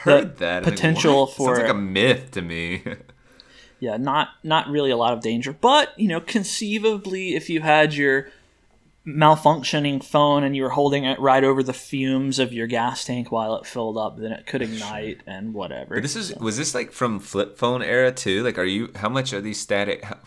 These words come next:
Speaker 1: what is it? I mean, I'm sure it's creating
Speaker 2: I
Speaker 1: some electric signals that could create something, but
Speaker 2: I, I would
Speaker 1: seems
Speaker 2: trust,
Speaker 1: nutty.
Speaker 2: I would trust flip phones more than modern phones.
Speaker 1: Okay, yeah.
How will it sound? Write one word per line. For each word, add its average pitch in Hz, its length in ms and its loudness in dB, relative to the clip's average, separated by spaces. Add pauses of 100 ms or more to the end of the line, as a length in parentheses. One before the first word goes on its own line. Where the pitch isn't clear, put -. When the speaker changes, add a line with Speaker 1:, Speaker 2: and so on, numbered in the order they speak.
Speaker 1:
what 101 160 0
is 127 100 -8
it? - 140 -10 (320)
I 82 60 -8
mean, 90 100 -6
I'm 95 80 -4
sure 90 220 -4
it's - 120 -8
creating 78 400 -6
Speaker 2:
I 139 140 2
Speaker 1:
some 78 280 -8
electric - 440 -8
signals 76 420 -10
that - 140 -16
could 69 320 -10
create 73 360 -6
something, 71 540 -12
but - 140 -18 (140)
Speaker 2:
I, 143 240 2
I - 20 8
would 156 140 2
Speaker 1:
seems 151 80 -4
Speaker 2:
trust, 147 220 4
Speaker 1:
nutty. 131 180 -10 (120)
Speaker 2:
I 131 80 -2
would 131 80 0
trust - 280 -2
flip - 200 0
phones 120 300 -2
more 117 180 -2
than 107 180 -8
modern 104 340 -6
phones. 104 680 -10
Speaker 1:
Okay, 85 400 -8 (140)
yeah. 85 220 -10